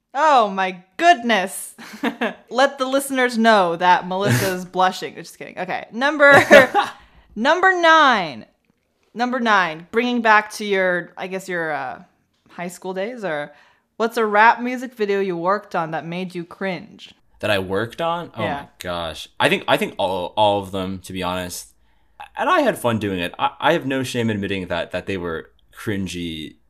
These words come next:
Speaker 2: super cringy. And I, a couple of them can be found on, on, on my YouTube channel. That's still, like, kind of,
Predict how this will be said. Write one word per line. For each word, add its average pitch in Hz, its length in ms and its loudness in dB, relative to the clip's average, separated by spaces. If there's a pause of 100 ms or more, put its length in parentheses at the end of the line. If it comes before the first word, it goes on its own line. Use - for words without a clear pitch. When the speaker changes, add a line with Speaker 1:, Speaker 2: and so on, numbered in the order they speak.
(140)
Speaker 2:
super 113 400 -8
cringy. 90 420 -8
And 117 160 -6
I, - 420 -8
a 156 80 -6
couple 240 220 -6
of 156 80 -10
them 123 140 -6
can 107 100 -10
be 95 80 -10
found 92 220 -6
on, 90 260 -10
on, 92 280 -8
on 107 100 -2
my 107 80 -2
YouTube 127 240 -6
channel. 85 260 -8
That's 87 200 -12
still, 95 200 -8
like, 82 340 -10 (560)
kind 95 320 -8
of, 87 360 -10